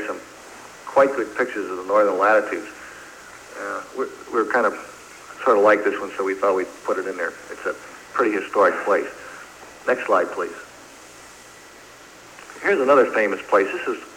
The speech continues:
this is known as the Tongue of the Ocean. It's down in the Bahama Islands. And, it, and I might say that the, the trip that we took every day down through the Caribbean,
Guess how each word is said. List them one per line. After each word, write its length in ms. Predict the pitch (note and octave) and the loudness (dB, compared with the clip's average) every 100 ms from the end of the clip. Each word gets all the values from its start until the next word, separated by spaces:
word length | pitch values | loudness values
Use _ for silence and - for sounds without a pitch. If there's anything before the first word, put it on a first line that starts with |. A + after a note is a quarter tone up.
| - | -8
this 120 | C#3 | -4
is 140 | B2 | 0
known 240 | A2+ A2+ G2 | 4 4 2
as 60 | |
the 80 | F#2+ - | -4 0
Tongue 160 | D#3 C#3+ | 4 4
of 80 | |
the 140 | G#2 G#2 | 4 6
Ocean. 340 | G2 - - - - - - - | 6 4 -2 -10 -14 -12 -16 -14
It's 100 | - | 4
down 180 | B2+ B2 | 6 6
in 40 | |
the 80 | G2+ | 6
Bahama 380 | G2 A2 A2+ G2+ | 2 4 4 6
Islands. 460 | G#2 G#2+ F2+ F#2 - - - - G#2+ | 6 6 4 0 -8 -14 -14 -12 -6
And, 100 | G#2+ | -4
it, 160 | G#2 - - - - G#2+ | -4 -10 -20 -20 -8 -2
and 120 | A2 | 2
I 40 | |
might 280 | A#2 B2+ B2 | 6 4 6
say 140 | C3 | 6
that 160 | A2 G2+ | 6 4
the, 180 | G2 - - - - - - - | 0 -4 -14 -20 -20 -20 -16 -8
the 180 | - - | -8 -8
trip 300 | - - - | -2 0 2
that 120 | A#2 A2+ | 0 2
we 120 | A2+ | 0
took 260 | - B2 | 0 2
every 260 | A#2+ A#2 G#2+ | 4 2 2
day 240 | A2+ G#2+ | 4 4
down 220 | G2+ G#2 G#2+ | 4 2 0
through 160 | A2 | -4
the 80 | F#2+ | -8
Caribbean, 640 | - G#2 G2+ G#2+ G2+ F#2+ | 0 2 4 2 -2 -6